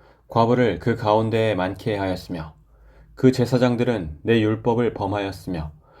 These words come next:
나의 성물을 더럽혔으며 거룩함과 속된 것을 구별하지 아니하였으며 부정함과 정한 것을 사람이 구별하게 하지 아니하였으며 그의 눈을 가리어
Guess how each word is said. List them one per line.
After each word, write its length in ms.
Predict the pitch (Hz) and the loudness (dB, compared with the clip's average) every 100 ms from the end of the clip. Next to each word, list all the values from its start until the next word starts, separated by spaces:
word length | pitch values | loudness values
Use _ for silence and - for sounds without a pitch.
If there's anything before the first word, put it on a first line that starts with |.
| - - | -18 2
나의 260 | 113 120 | 4 6
성물을 520 | 120 131 127 123 123 101 | 2 0 0 0 -2 -2
더럽혔으며 800 | 104 101 107 101 - 98 156 - - _ _ - | -4 -6 -6 -12 -10 -10 -10 -14 -20 _ _ -4
거룩함과 920 | 117 120 123 127 117 113 113 - - | 0 2 2 -2 -4 -2 -2 -4 -10
속된 420 | - 139 - 127 120 | -8 -6 0 2 2
것을 380 | 113 - 101 | -2 -2 -4
구별하지 520 | - 98 117 113 110 101 | -4 -2 0 0 -2 -4
아니하였으며 800 | 90 98 92 90 - 82 73 - _ _ - - - | -2 -2 -4 -6 -10 -10 -10 -14 _ _ -20 -20 -6
부정함과 720 | 120 127 123 120 117 120 98 | 2 4 4 2 0 0 0
정한 380 | 82 107 110 110 | -2 -4 -2 -2
것을 440 | 110 104 - 78 78 - _ | -2 -4 -4 -6 -8 -18 _
사람이 480 | - 123 120 120 107 | -6 0 2 2 -2
구별하게 540 | - 113 117 113 110 | -2 0 2 0 -2
하지 300 | 90 101 - | -4 -6 -6
아니하였으며 800 | 98 90 98 95 92 - 85 76 - _ _ _ _ _ _ | -6 -4 -4 -4 -6 -8 -10 -10 -14 _ _ _ _ _ _
그의 280 | - 135 131 | 4 6 6
눈을 280 | 120 123 113 | 6 2 0
가리어 600 | 113 110 113 90 78 | -2 -2 -2 -4 -8